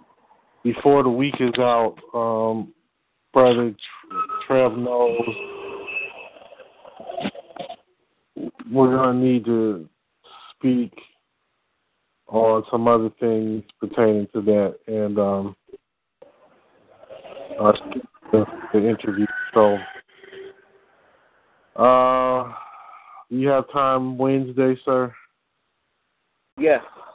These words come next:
Speaker 2: I do. Um, let's see. Um, what? Uh, yes, I'll have to get back to you on tomorrow for Wednesday, no later than tomorrow morning,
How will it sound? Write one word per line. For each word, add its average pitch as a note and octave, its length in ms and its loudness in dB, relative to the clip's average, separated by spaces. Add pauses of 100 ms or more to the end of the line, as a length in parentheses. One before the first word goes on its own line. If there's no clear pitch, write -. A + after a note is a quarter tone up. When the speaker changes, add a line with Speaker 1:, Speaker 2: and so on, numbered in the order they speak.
(200)
Speaker 2:
I A#2 140 -4 (100)
do. A2+ 340 -4 (180)
Um, B2+ 380 2
let's A#2 100 -20 (560)
see. A2+ 320 -18 (1200)
Um, A#2 280 -10
what? A#2+ 240 -4 (240)
Uh, - 180 -14 (240)
yes, C3 260 2 (180)
I'll A#2+ 220 -4
have C3+ 280 -4
to B2+ 80 -14
get A#2 340 -12
back A#2 120 -8 (120)
to B2+ 80 -16
you A#2+ 520 -8
on A2+ 720 -4 (480)
tomorrow B2+ 640 0 (120)
for B2 120 -6
Wednesday, C#3 560 -4 (640)
no B2 140 0
later B2+ 360 -2
than A#2+ 260 -8
tomorrow B2 380 0
morning, C3+ 420 -6